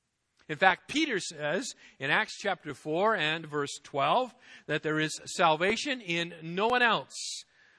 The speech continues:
"For there is no other name under heaven that has been given among men by which we must be saved." It is a priority message. There is no other message that matches this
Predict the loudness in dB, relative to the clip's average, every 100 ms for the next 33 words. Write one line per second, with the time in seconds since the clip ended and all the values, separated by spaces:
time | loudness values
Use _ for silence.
0 | _ -6 -2 0 0 -2 -4 0 4 6
1 | 4 2 2 2 -2 0 -2 -2 -4 -2
2 | -2 0 2 0 0 -2 -4 -4 -6 0
3 | 0 2 2 0 -2 -2 -2 -4 -12 -20
4 | 0 6 6 6 2 0 2 2 2 -4
5 | -2 0 0 -4 4 4 4 -6 -8 -2
6 | 0 0 0 -4 -12 _ _ _ _ _
7 | _ _ _ _ _ -6 -6 -4 -6 -2
8 | 0 4 4 4 0 -2 -4 -8 -14 -4
9 | -2 -2 -6 -12 -14 -16 -16 _ _ _
10 | 0 2 2 -2 0 4 6 4 2 2
11 | 4 2 -2 -4 -12 -2 -2 -2 -8 -8
12 | -10 -12 -14 _ _ _ -12 -12 0 2
13 | 2 -2 -8 -8 -8 -14 -18 -4 0 0